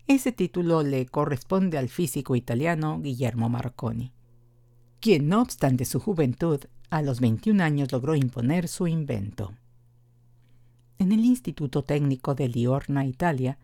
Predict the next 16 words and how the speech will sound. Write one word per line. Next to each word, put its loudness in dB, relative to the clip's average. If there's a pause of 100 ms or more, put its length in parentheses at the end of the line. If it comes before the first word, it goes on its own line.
(300)
Marconi 0
estudió -2
electricidad, -4 (480)
fenómeno 4
que -4
le 0
apasionaba. -4 (640)
Poco -2
tiempo -4
después -2
entró -2
en -2
contacto -4
con 0
Augusto -4
Righi -4